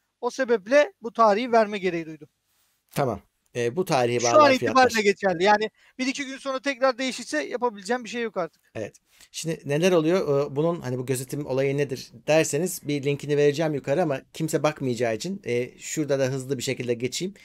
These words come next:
Speaker 2: Şimdi ekonomisi, e, ekonomi sallandığı zaman devlet iki tane şey yapar. Bir vergileri arttırır, bir de ithalata kısıtlama getirir.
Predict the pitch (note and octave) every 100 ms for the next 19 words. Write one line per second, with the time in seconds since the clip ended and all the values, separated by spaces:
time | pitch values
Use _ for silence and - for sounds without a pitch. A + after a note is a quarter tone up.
0 | - - - - D#3+ E3+ - _ _ D3
1 | D3+ D#3+ D#3+ E3+ E3 F3+ E3+ C3+ C3 C#3+
2 | C3+ C#3 D3+ D3+ E3 D#3+ D3 D#3 F3 F#3+
3 | B2+ C#3+ F3 C#3 E3 - B2 A#2+ D#3 D3+
4 | C3+ A2+ G#2+ C#3 C3+ C3+ C3+ C#3 C#3+ A#2+
5 | - C3+ F3 C#3 D#3+ F#3+ - _ C#3 D3+
6 | B2 A#2+ F#3 F#3+ - - C3+ C3+ G#2+ -
7 | F3+